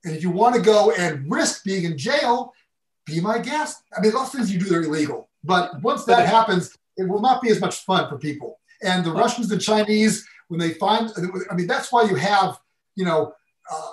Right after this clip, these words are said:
Speaker 1: with ninety-five percent of Bitcoin's owned by one percent of the people, because they can't get the money, 'cause if they actually ever try to type their twelve words in, the Russian or Chinese government will go and shoot 'em.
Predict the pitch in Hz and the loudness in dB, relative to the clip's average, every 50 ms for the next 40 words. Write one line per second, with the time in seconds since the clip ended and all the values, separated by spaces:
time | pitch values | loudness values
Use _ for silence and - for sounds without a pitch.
0 | - - - 151 135 143 180 196 214 214 208 180 - 208 196 196 190 - 180 - | -16 -18 -16 -12 -6 -2 0 0 0 0 0 -2 0 2 2 2 2 0 -4 -2
1 | 190 175 151 - 202 190 - 202 190 185 170 - - 175 180 185 170 165 160 156 | -2 -2 0 0 -2 -2 -2 -2 -4 -4 -4 -4 -4 -2 -2 -2 0 0 0 -2
2 | 147 - - _ _ - 180 190 190 185 - - 185 180 175 156 139 - 175 190 | -2 -4 -8 _ _ -6 -4 -4 -4 -4 -6 -6 -4 -4 -4 -4 -6 -4 -4 -4
3 | 196 226 233 240 247 240 - - - - 175 175 175 160 151 - - 202 233 233 | 0 0 0 0 0 -2 -8 -10 -10 -6 -4 -4 -4 -6 -6 -4 0 0 0 2
4 | - 226 226 208 - 208 196 - 170 156 196 220 185 175 170 - 156 151 - 165 | 0 -2 -4 -2 -2 -4 -6 -4 -2 0 2 2 2 2 0 -2 -6 -10 -6 -6
5 | 170 185 180 - 180 190 190 185 170 147 - - _ - - - 220 262 254 - | -4 -4 -4 -4 -4 -2 -2 -2 -2 -4 -6 -8 _ -14 -6 -2 0 0 0 -2
6 | - - 170 - - 160 - - 185 190 190 - 180 190 208 180 185 247 254 262 | -4 -6 -6 -4 -4 -6 -6 -4 -4 -4 -2 -2 0 0 0 0 0 -2 -6 -8
7 | 262 - - _ _ _ _ _ _ _ - 165 214 240 240 233 226 214 180 - | -10 -12 -14 _ _ _ _ _ _ _ -4 0 0 0 0 0 -6 -6 -6 -4
8 | 202 214 175 - 220 233 226 202 175 170 175 - _ _ _ _ _ _ _ - | -4 -4 -2 0 2 2 2 2 0 -4 -4 -8 _ _ _ _ _ _ _ -4
9 | 202 190 185 190 165 151 - - 208 175 127 117 113 | -2 0 0 0 0 -2 -2 -4 -4 -4 -4 -6 -10